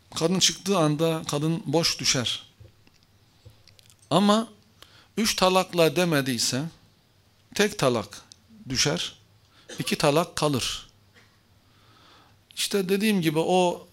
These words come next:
e, daha kapıdan çıkmadan da kocasını anlatmalı, onu sakinleştirmeli, onu anlatmalı. Kocası anlarsa çıkar, bir talak düşer. İki talağı kalmış olur.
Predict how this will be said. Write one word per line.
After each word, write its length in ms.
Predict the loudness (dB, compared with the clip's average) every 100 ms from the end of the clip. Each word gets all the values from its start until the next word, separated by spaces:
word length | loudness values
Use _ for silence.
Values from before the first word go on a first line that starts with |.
| _
e, 160 | -4 0
daha 200 | 0 0
kapıdan 360 | -2 -4 -2 -2
çıkmadan 480 | -2 -2 -2 0
da 60 | -2
kocasını 440 | -2 0 0 0
anlatmalı, 560 | 0 2 0 0 -2 0
onu 200 | -2 -2
sakinleştirmeli, 920 | -2 -2 -4 -4 -4 -4 -4 -2 -2
onu 260 | -2 -2 0
anlatmalı. 640 | 0 0 -2 -2 -2 -2 -4 -8 _ _ _ _ _ -20 -20 -20 -20 _ _
Kocası 480 | -6 -2 0 0 -2
anlarsa 640 | 0 0 0 0 0 -2 -4 -10 _ _ _ _ -20 -20 -14 -6
çıkar, 420 | -4 -2 -2 -2
bir 60 |
talak 340 | 0 2 0 0
düşer. 420 | 0 0 -2 -10 -16 _ _ _ _ _ _
İki 180 | -8 -2
talağı 400 | 0 2 2 0
kalmış 420 | 0 0 0 -2
olur. 360 | -4 -6 -10 -14